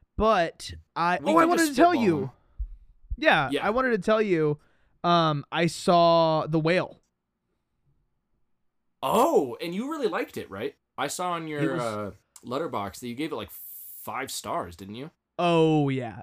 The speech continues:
Speaker 1: it, it would have been in my top five of
Speaker 2: Damn.
Speaker 1: last year if I had, if I had seen it. It was very good. You'll like it a lot. It's really, really good.
Speaker 2: Wow. Okay,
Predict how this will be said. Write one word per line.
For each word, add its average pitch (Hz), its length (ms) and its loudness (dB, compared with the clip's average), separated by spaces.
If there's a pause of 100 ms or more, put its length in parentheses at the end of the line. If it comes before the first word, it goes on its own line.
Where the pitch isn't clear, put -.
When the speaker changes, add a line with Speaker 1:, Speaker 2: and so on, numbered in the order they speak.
Speaker 1:
it, 202 200 6 (120)
it 226 120 10
would 254 160 6
have 240 80 0
been 226 140 6
in 214 80 -2
my 185 140 2
top 170 280 2
five 147 280 0
of - 60 -4
Speaker 2:
Damn. 233 220 -2
Speaker 1:
last 131 300 -6
year 135 140 -2
if 127 100 -10
I 135 120 -2
had, 135 160 -6
if 147 140 -6
I 143 60 -2
had 135 140 -6
seen 123 180 -8
it. 127 120 -12
It 156 140 -8
was 175 340 2 (460)
very 131 680 -6
good. 82 220 -20
You'll 139 200 -6
like 127 240 -8
it - 60 -14
a 92 40 -20
lot. 73 300 -20
It's 139 180 -12
really, 127 280 -14
really 90 80 -16
good. - 20 -14 (100)
Speaker 2:
Wow. 110 440 -10
Okay, 110 420 -8